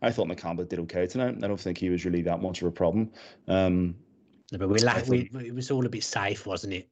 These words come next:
Speaker 1: Yeah,
Speaker 2: At
Speaker 1: it was a bit
Speaker 2: times,
Speaker 1: safe.
Speaker 2: eh?
Speaker 1: It was, it was a bit
Speaker 2: Ramsey
Speaker 1: slow.
Speaker 2: plays a bit, played a bit safe.
Speaker 1: Yeah,
Speaker 2: Doesn't wanna
Speaker 1: it was a
Speaker 2: make
Speaker 1: bit, it was,
Speaker 2: mistakes.
Speaker 1: we just,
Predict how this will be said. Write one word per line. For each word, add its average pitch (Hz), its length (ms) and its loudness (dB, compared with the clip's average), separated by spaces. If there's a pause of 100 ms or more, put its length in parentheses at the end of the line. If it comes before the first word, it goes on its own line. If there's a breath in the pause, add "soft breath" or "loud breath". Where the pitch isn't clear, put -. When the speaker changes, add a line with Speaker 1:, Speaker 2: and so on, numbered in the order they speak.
Speaker 1:
Yeah, 104 200 0
Speaker 2:
At 113 200 4
Speaker 1:
it 107 140 0
was 127 80 2
a 151 40 -4
bit 185 120 2
Speaker 2:
times, 92 360 0
Speaker 1:
safe. - 20 0
Speaker 2:
eh? 131 220 -4
Speaker 1:
It - 40 -10
was, - 120 -18 (200)
it 101 60 -18
was - 20 -18
a - 20 -18
bit 98 160 -16
Speaker 2:
Ramsey 120 360 4
Speaker 1:
slow. 92 80 -2
Speaker 2:
plays 101 260 0
a 101 40 -4
bit, 95 260 -10
played 90 260 -2
a - 40 -10
bit 95 140 -12
safe. 87 520 -6 (760 soft breath)
Speaker 1:
Yeah, 80 120 0
Speaker 2:
Doesn't 80 160 -2
wanna 82 120 0
Speaker 1:
it - 80 2
was 156 120 2
a 185 40 0
Speaker 2:
make - 40 -4
Speaker 1:
bit, - 60 -4 (100)
it - 40 -4
was, - 100 -8
Speaker 2:
mistakes. 185 260 -6
Speaker 1:
we 196 60 -6
just, 202 280 -2